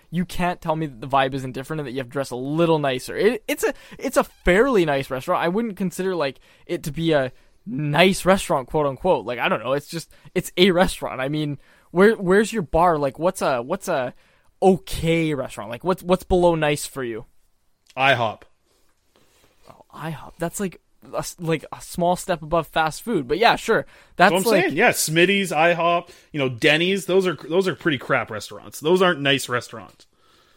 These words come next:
Speaker 1: Yeah,
Speaker 2: But
Speaker 1: I
Speaker 2: like,
Speaker 1: guess,
Speaker 2: if,
Speaker 1: but
Speaker 2: no,
Speaker 1: again,
Speaker 2: no,
Speaker 1: you
Speaker 2: hear
Speaker 1: just
Speaker 2: me out. If you were to go to Olive Garden, right, and
Speaker 1: Yeah,
Speaker 2: you're
Speaker 1: yeah.
Speaker 2: wearing, and you wore, like,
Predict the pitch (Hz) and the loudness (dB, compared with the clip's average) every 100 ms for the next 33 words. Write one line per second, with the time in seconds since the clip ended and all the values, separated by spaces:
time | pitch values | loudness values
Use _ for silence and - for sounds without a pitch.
0 | _ _ _ _ 147 185 220 208 208 214 | _ _ _ _ -14 -10 0 6 10 8
1 | 220 180 160 185 214 185 160 190 233 226 | 6 0 4 4 6 6 4 4 4 6
2 | 175 123 143 190 233 262 180 139 180 185 | 6 4 -2 -4 -2 -2 -2 4 6 6
3 | 185 175 131 147 147 113 113 104 107 131 | 4 -2 2 2 2 -2 -6 -6 -8 -12
4 | _ _ 120 113 156 190 _ _ 147 156 | _ _ -4 0 0 -2 _ _ -2 4
5 | 196 208 190 185 185 185 - 165 180 202 | 6 6 8 6 6 2 -2 0 2 6
6 | 190 190 170 156 - | 8 8 6 2 -2